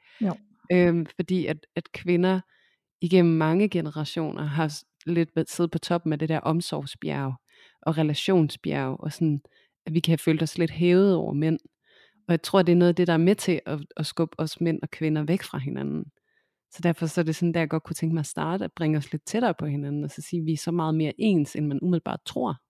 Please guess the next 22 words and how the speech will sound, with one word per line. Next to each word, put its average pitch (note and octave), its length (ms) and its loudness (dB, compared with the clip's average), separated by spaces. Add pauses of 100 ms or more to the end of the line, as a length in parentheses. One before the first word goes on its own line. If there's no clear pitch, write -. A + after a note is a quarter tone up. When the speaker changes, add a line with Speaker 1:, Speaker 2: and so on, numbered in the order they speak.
(240)
Speaker 1:
Ja. F3+ 120 -2 (840)
Speaker 2:
Øhm, D3 800 -2
så G3 120 0
jeg D#3+ 80 4
håber, G#3 240 2
det F#3+ 120 0
giver E3+ 140 2
mening, F#3+ 500 4
også - 140 -4
bare E3 120 -2
lige F3 100 -4
sådan E3+ 140 -4
at D#3 80 -4
bringe D3+ 200 0
det D3+ 100 -4
frem, F#3 320 -2
at D#3+ 120 -4
prøve E3+ 160 0
at D#3+ 80 2
høre, D#3+ 180 -2
vi E3+ 80 -2
har D3+ 360 -4